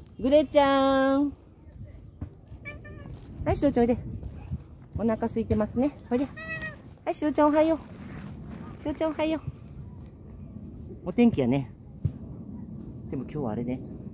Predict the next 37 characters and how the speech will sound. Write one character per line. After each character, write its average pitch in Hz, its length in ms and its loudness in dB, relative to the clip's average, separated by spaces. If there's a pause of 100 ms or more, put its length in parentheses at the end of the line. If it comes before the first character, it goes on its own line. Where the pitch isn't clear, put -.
人 - 200 0
多 202 200 4
い 131 60 4
ね、 123 200 2
し - 100 -14
ろ 104 80 -10
ち 95 120 -12
ゃ - 20 -8
ん 92 60 -6
ね。 113 200 -2 (880)
し - 60 -6
ろ 277 80 0
ち 294 100 0
ゃ 285 80 4
ん、 277 60 0
お - 20 0
は 285 120 2
よ 277 760 2
う。 - 1080 -12
グ 254 100 4
レ 277 200 8
さ 240 720 4
ん。 240 180 2 (1160)
グ 240 100 0
レ 269 140 6
ち 254 120 6
ゃ 240 460 8
ん。 247 180 2 (1300)
し 135 320 -4
ろ 92 260 -4 (200)
ち 294 80 0
ゃ 381 60 0
ん。 427 100 -8 (1160)
ゴ 127 200 0
シ - 240 -4 (200)
ゴ 339 160 2
シ。 - 360 -10